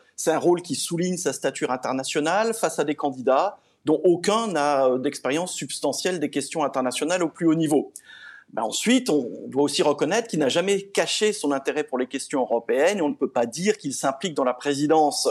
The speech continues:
euh, du Conseil uniquement pour en tirer des bénéfices électoraux. Il a des idées précises sur l'Europe, il a un programme, il a des ambitions.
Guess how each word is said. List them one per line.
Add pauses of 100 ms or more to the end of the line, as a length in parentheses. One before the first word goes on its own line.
(460)
euh,
du
Conseil
uniquement
pour
en
tirer
des
bénéfices
électoraux. (160)
Il
a
des
idées
précises
sur
l'Europe,
il
a
un
programme,
il
a
des
ambitions.